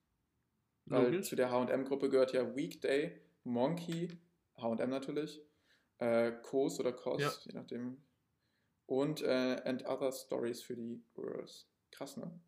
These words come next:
Speaker 1: Das gehört alles
Speaker 2: Ja.
Speaker 1: zu der H und M Group. Also die haben quasi jeden Bereich so ein bisschen abgedeckt. Ja,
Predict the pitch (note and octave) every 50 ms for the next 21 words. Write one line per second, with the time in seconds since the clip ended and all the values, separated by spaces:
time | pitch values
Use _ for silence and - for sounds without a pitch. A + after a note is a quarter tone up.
0 | _ _ _ _ _ _ _ _ _ _ _ _ _ - - B2+ B2 - - -
1 | C#3 D3 C#3+ C#3+ C#3 B2 B2 C#3 C3 B2+ B2+ B2+ B2+ A#2+ A#2+ A2+ - A#2+ A#2+ A#2
2 | A#2 A#2 A#2 - _ _ _ _ _ _ _ - B2+ B2+ B2+ B2 A#2+ C3 B2+ -
3 | - C3 B2 B2 B2 B2 C3 C3+ C#3 C3+ C3 B2+ A#2+ A#2+ A#2+ A#2+ C3 C3+ - -
4 | C3 A#2 - - - - - - - - A#2 - B2 B2+ - - - _ _ _
5 | _ _ _ _ _ _ _ _ _ _ _ _ _ _ _ _ _ _ _ -
6 | - - - - - - - - - - - _ _ _ - D3+ C#3+ - - -
7 | -